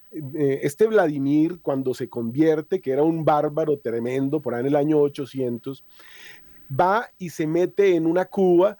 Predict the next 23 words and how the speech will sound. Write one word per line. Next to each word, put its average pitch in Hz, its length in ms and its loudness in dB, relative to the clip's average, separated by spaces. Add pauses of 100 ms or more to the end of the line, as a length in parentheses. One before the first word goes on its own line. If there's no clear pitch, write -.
(320)
y 208 160 -2
todo 208 340 2
su 180 160 -6
pueblo 180 600 2 (800)
también 151 480 2
quiere 190 320 2
entrar 170 400 2
en 180 100 2
las 147 160 0
aguas 151 300 -2
del 143 160 -2
río 143 340 0
y 131 100 -2
salen 143 440 -4
todos 151 420 0
bautizados. 123 880 -4 (240)
Esto 156 340 -2
se 160 140 0
llamó 131 440 0 (220)
el 143 280 -4
Rus 214 600 -4 (300)
de 123 340 -2
Kiev. 180 400 0